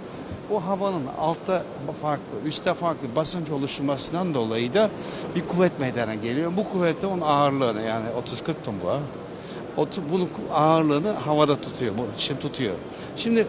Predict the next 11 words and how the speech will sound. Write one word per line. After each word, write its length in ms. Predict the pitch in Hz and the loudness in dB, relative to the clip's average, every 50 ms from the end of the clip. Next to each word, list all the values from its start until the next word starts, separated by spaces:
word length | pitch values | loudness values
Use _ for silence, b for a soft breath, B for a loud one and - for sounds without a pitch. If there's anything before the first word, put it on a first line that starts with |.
| - - 165 | 0 -2 -2
o 80 | 190 | 2
zaman 340 | 190 214 226 214 208 185 151 135 160 | 4 4 4 6 6 4 4 2 2
iyi 200 | 185 214 220 196 | 2 2 4 4
bir 40 | 196 | 2
uçak 400 | 190 170 - - 180 165 - - | 2 2 2 4 2 2 4 4
yaptım 380 | 160 156 156 - - - 214 214 180 | 4 4 4 4 0 -2 0 0 2
demek, 320 | 143 117 107 113 165 214 - - - 175 151 | 0 2 4 4 2 2 0 -4 -6 -4 -2
ben 140 | 147 156 165 | -2 0 0
nasıl 260 | 165 151 - - 170 | 0 0 2 2 2
zeminde 480 | 151 135 151 151 151 156 160 160 160 156 | 2 2 4 4 4 4 4 4 4 4
yürürken 580 | 139 139 147 143 165 160 - - 180 160 156 | 4 6 6 6 4 4 2 0 0 0 0